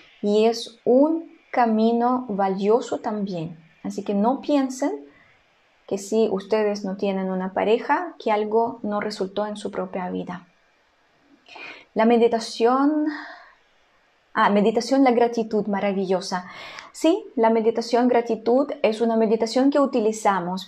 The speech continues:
para meditar en grupo, en conjunto,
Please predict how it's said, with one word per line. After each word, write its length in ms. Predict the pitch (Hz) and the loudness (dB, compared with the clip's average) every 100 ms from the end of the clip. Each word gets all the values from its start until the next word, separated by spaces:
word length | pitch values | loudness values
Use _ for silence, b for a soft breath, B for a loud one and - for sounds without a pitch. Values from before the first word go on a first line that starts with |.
| - | 4
para 460 | 214 196 180 175 - | 6 6 4 -2 -4
meditar 840 | 185 185 190 190 185 180 180 - - | -4 0 -2 0 0 0 -2 -4 -6
en 200 | 185 190 | -4 -2
grupo, 560 | 190 180 165 196 269 - | 0 -2 0 2 2 2
en 160 | 233 226 | -4 -2
conjunto, 840 | 226 220 - 202 196 214 294 | -2 -2 -2 -2 0 0 -2